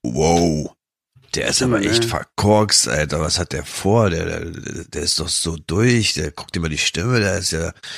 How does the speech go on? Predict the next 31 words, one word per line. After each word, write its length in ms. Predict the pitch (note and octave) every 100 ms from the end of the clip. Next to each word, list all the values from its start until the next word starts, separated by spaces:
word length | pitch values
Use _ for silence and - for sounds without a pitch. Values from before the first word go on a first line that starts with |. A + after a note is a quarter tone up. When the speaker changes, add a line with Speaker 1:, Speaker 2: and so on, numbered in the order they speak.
| -
Speaker 1:
ist 140 | - E2+
ja 80 | E2
komplett 720 | - E2+ D2 - F2 G2 A#2+
Speaker 2:
Guck 60 |
mal 60 | G2+
die 80 | F#2+
Stimme. 300 | F#2+ - C3
Speaker 1:
zercrackt, 480 | A2 A#2 B2+ - -
Alter. 460 | G#2 G#2 G#2 G2+
Wie, 800 | D#2+ E2 C#2 C#2+ A1 G1+ D#2+ G2
wie, 160 | G2+ F2+
wie 80 | G#2
soll 160 | G#2+
er 60 | G#2
das 220 | G2 -
durchhalten?“ 800 | - C3 A#2 A2+ A2 - G#2+ G#2+ _ _ _ _ _ _ _
Und 260 | E2+ D#2+
nach 520 | E2 F#2 G2+ A2+ G#2+ G2
und 200 | F#2 F2+
nach 420 | F#2+ G2+ G2+ G2+
und 240 | F#2 F#2
nach, 400 | F2+ F#2 F#2+ F#2 G2 F2
auch 120 | E2
mit 180 | F2+ -
dem 100 | F2
Kennenlernen 580 | - F#2+ G2 F#2+ F#2 F#2
und 80 | -
alles, 280 | F2 F2+
so, 360 | E2 E2+ E2 E2 -
Speaker 2:
<clears throat> 140 | _
Speaker 1:
hat, 260 | - F2+ -